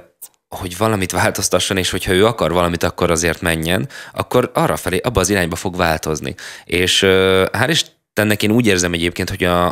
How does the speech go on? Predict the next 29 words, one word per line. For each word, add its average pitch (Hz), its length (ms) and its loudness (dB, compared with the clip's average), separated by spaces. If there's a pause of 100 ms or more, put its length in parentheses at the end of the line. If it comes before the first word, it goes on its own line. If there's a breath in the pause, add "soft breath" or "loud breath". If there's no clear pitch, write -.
a, 85 1300 2 (200)
ez 90 260 -4
a, 90 240 -4
ez 92 220 0
a 87 440 2
tendencia, 107 480 0
amiről 87 200 0
beszéltünk, 90 440 -2
hogy 87 100 -4
nagyon 95 180 -2
könnyen 92 300 -2
adják 85 320 -2
magukat 85 400 -4
a, 85 280 2 (360 loud breath)
a - 100 -6
nők, 90 260 0
vagy 80 100 0
sokan 95 380 0
könnyen 87 300 0
adják 85 280 0
magukat, 87 420 -2
és 87 140 -2
emiatt 85 260 -2
nem 90 180 -2
kell 82 140 0
a 82 60 0
férfinak 85 440 -2
tennie, 85 300 0
harcolnia, 90 580 2